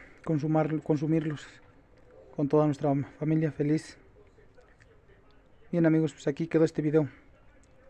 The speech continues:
con esta preciosa olla aquí que nos va a dar de comer ahorita, hoy en esta tarde. Ahorita los vamos a acompañar con un pedacito por ahí de, de choricito para darle el toque final.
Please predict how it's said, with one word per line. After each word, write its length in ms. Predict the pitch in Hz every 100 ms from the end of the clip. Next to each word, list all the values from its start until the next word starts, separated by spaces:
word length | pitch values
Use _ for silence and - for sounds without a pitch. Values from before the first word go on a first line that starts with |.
| - - _ _ - - - _ - - _
con 180 | - 160
esta 160 | 156 156
preciosa 360 | 151 143 156
olla 180 | 160 156
aquí 260 | 147 - 156 - - - - - - - - - - - - - - - - -
que 80 | 160
nos 140 | 147
va 60 | 160
a 20 |
dar 160 | 160
de 80 | 147
comer 240 | 147 156 156
ahorita, 260 | 156 156
hoy 140 | 156 156
en 80 |
esta 180 | 156 -
tarde. 320 | 143 151 131 - - - -
Ahorita 200 | 165 160
los 120 | 151
vamos 180 | 156 151
a 40 | 143
acompañar 420 | 151 147 156 160
con 160 | 156
un 160 | 160 143 - - - - - - _ - - - _ _ - -
pedacito 460 | 170 151 170 160
por 160 | - 151
ahí 140 | 147
de, 180 | 151 143 - - - - -
de 140 | 156
choricito 500 | - 147 135 165 185
para 280 | - 147 139
darle 200 | 156 160
el 100 | 151
toque 240 | 156 -
final. 320 | 139 151 151